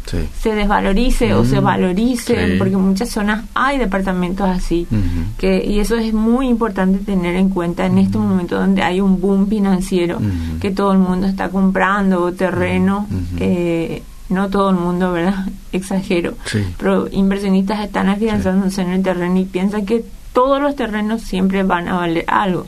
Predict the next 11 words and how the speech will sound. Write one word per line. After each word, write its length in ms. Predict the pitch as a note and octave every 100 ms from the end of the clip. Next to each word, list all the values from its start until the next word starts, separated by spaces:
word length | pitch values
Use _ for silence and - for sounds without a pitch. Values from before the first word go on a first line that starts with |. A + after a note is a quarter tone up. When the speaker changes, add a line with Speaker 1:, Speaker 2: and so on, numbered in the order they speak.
| -
Speaker 1:
Mm. 600 | A2 F#2+ F2 F2 - -
Speaker 2:
Y 280 | - A#3 A3+ -
ahí 260 | G#3+ A3 A#3
yo 100 | B3+
les 180 | C4 A3+
digo 240 | G#3+ G#3+
que 80 | G#3
hay 180 | F#3 F#3
una 220 | G3 G3
mala 840 | F3+ F3 F3 F#3+ F3 F3 E3 D#3+ - - - - -
creencia, 760 | G3+ G3+ G3 G3+ F#3+ F#3+ D#3+